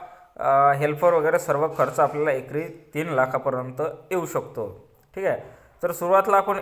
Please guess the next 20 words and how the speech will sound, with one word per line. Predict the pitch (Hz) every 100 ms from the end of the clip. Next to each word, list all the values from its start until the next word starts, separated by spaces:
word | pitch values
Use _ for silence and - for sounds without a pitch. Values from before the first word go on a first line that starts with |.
| -
इन्व्हेस्टमेंट | 170 180 175 175 190 196 185
तीन | 170
लाख | 165
केली, | 165 - 165 139
त्याच्यानंतर | 151 151 170 160 156 170 170 -
आपला, | 139 - 160 170 180 - - - - - _ _ _ _
अ, | 127 135
लावल्याच्या | 143 156 185 202
बाद | 175 180 175 123 - -
समजा | - 165 185
याच्यावर | 180 190 185
प्रामुख्यानं | 180 180 160 180 - 190 190
रोग | 185 175
जो | 180
येतो | 180 185
तो | 196 -
फंगस, | - 185 170 120 - -
बुरशी. | 139 151 147 160 117 - - - - _ -
तर | 170
आपल्याला | 180 196 196 196 196 196